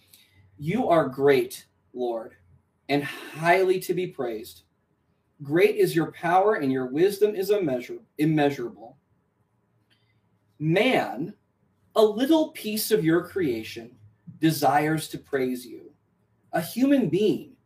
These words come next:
bearing his mortality with him, carrying with him the witness of his sin and the witness that you resist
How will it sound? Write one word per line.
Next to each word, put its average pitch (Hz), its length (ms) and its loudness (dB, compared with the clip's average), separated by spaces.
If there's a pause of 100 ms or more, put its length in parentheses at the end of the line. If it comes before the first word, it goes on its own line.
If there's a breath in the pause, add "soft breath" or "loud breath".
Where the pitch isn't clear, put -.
(220)
bearing 202 440 6
his 190 320 -4
mortality 165 760 0
with 139 260 -2
him, - 260 -20 (680)
carrying 233 720 0
with 190 240 4
him 131 420 -6 (240)
the 156 160 2
witness 208 600 2
of 156 140 -8
his 139 240 -14
sin 226 580 -4 (440)
and 165 180 2
the 170 60 2
witness 143 640 0
that 151 260 -4
you 151 560 -2 (140)
resist 170 880 -4